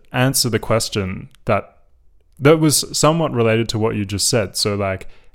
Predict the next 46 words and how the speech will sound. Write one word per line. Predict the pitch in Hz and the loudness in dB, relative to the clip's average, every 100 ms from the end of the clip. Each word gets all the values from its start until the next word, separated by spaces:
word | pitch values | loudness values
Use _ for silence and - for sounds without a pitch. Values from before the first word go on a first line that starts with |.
| - | -2
yeah, | 147 185 113 | 4 4 4
these | 117 | 2
billionaires | - 120 120 113 104 98 | 2 2 4 2 0 -2
are | 98 | -2
saying, | 110 101 95 104 | -2 -2 -4 2
"Ah, | 160 143 104 101 | 4 6 2 0
like, | 104 95 - - - - - - - - - - | -2 -2 -8 -16 -20 -20 -20 -20 -20 -20 -8 0
I'm | 135 | 2
Jeff | 123 135 131 | 6 4 4
Bezos, | 117 120 117 | 4 4 2
oh, | 147 120 | 4 6
whatever, | 113 127 107 98 | 6 4 4 2
Jeff | 139 135 - | 2 2 4
Bezos | 123 120 117 123 | 2 4 2 2
or | 107 | 2
whoever, | 113 107 104 104 110 | 2 2 2 0 0
they | 107 | 0
have | 131 | 2
a | 139 | 4
lot | 127 | 4
of | 117 | 4
money, | 104 104 104 | 0 0 0
they | 101 | -2
have," | 98 101 95 - - - - | -2 -2 -6 -16 -20 -20 -8
um, | - 101 98 95 - _ _ _ _ - _ - | -2 0 0 -6 -10 _ _ _ _ -20 _ 2
and | 127 | 4
then | 151 | 6
they | 143 | 4
say | 131 123 117 110 101 - - | 4 4 6 4 0 -10 -8
to | - 120 | 0 2
the | 110 117 | 2 0
interviewer, | 113 113 107 104 | 0 -2 0 2
"Oh, | 127 127 | 6 6
you | 110 | 6
know, | 110 110 | 2 0
it's | - | 0
not | 127 156 | 0 2
about | 131 113 | 4 2
the | 107 | 2
money, | 107 113 107 | -2 -2 -2
it's | 101 | -4
about | 101 104 107 | -2 -2 -4
the | |
f-, | - - | -10 -12
it's | 123 - | -8 -2
about, | 113 110 - | 0 0 -4